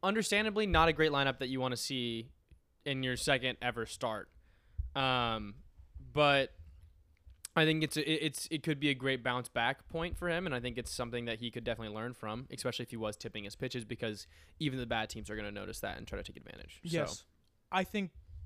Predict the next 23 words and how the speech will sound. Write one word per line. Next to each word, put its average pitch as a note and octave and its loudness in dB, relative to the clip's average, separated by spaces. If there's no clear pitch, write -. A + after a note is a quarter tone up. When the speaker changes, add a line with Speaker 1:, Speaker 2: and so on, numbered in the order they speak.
Speaker 2:
I F3+ 4
think G#3+ 0
there A3 6
was, F3 4
I G#3+ -4
think B3+ -2
one A#3+ 2
thing B3 0
that A3+ 2
is F3+ -2
very, G3+ 2
very, F#3 -2
oh, C3+ -2
since - -6
last D#3+ 2
week D3+ -2
we D3+ -2
haven't C#3 -2
talked D3+ -4
about C#3+ -6
this C#3+ -8
because C#3 -10
the C#3+ -6